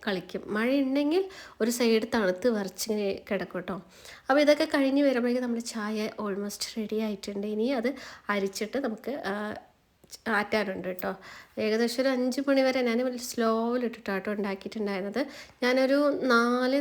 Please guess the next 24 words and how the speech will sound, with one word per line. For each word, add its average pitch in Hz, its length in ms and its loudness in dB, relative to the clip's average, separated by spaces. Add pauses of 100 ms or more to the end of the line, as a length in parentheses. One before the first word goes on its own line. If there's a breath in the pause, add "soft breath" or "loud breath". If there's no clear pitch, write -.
നാലര, 220 480 0 (240)
നാലേകാൽ 220 480 -2 (420)
ആകുമ്പോൾ 233 520 6
ഞാനൊരു 214 320 2 (140)
ഷേക്ക് 190 340 0
കുടിച്ചിട്ടുണ്ടായിരുന്നു. 196 800 -4 (600 loud breath)
അതുകൊണ്ട്, 269 480 4 (480 loud breath)
ആ, 220 120 0
എനിക്കൊരു 233 260 2 (100)
ഗ്യാപ്പില്ല. 269 480 4 (100)
അപ്പോൾ - 240 -4
ഒരു 240 160 4
ഗ്യാപ്പിന് 240 440 2
വേണ്ടി 214 220 0
ഒരു 220 220 2
അഞ്ച്, 208 320 -2
അഞ്ചര 214 300 -4 (120)
ആകുമ്പോൾ 208 320 -4
ഞാൻ 220 180 0 (100)
കുടിക്കാമെന്ന് 254 460 2
വിചാരിച്ചിട്ടാണ് 233 560 2
ഉണ്ടാക്കി 208 340 2 (100)
വെക്കുന്നത് 190 720 2
കേട്ടോ. 185 220 -6